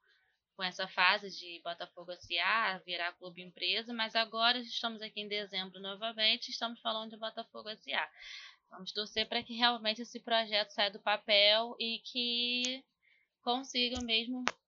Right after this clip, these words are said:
virar um clube empresa, né? Consigam, e, é, fundos de investimento, com credores, captação de recursos, porque realmente o Botafogo preci-, o clube precisa disso, né?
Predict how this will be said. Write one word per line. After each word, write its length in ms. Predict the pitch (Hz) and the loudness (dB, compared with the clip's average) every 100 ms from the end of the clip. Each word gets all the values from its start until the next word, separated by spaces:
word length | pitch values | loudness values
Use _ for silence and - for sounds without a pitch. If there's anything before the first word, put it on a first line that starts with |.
| _ _ _ _ _ _ - | _ _ _ _ _ _ -14
virar 360 | 208 208 202 202 | 0 8 10 8
um 100 | 220 | 4
clube 260 | 220 202 | -10 -8
empresa, 420 | 233 233 202 190 180 | -8 -6 -4 -4 -6
né? 140 | 180 175 | -8 -10
Consigam, 480 | 180 - 185 190 185 _ _ _ - - | -18 -12 -12 -12 -16 _ _ _ -20 -10
e, 140 | 190 | -6
é, 160 | 185 180 _ | -6 -6 _
fundos 300 | 190 190 185 | -14 -12 -12
de 60 | |
investimento, 880 | 185 180 180 - 180 185 214 214 202 | -12 -10 -10 -10 -2 2 4 2 -6
com 140 | 196 190 | -16 -20
credores, 1040 | 175 170 180 196 220 214 190 185 175 175 | -18 -16 -12 -10 -8 -6 -6 -8 -10 -8
captação 540 | - 175 - 175 - 185 | -6 -6 -6 -14 -14 -14
de 120 | 180 | -14
recursos, 880 | 175 _ 208 214 233 - 233 233 - _ _ - _ _ | -14 _ -16 -12 -14 -12 -14 -14 -16 _ _ -20 _ _
porque 520 | 208 196 220 220 240 | -16 0 4 6 6
realmente 580 | 247 247 247 233 226 - | 6 6 6 6 4 0
o 40 | 240 | -2
Botafogo 460 | 240 247 240 233 - | -2 -2 -6 -8 -4
preci-, 280 | 240 240 | -4 -2
o 60 | 233 | -6
clube 480 | - 254 285 311 285 | -6 -2 0 0 0
precisa 600 | 254 240 240 233 214 226 | 0 0 -2 -10 -8 -8
disso, 380 | 185 170 - 175 | -10 -14 -14 -18
né? 160 | 165 | -20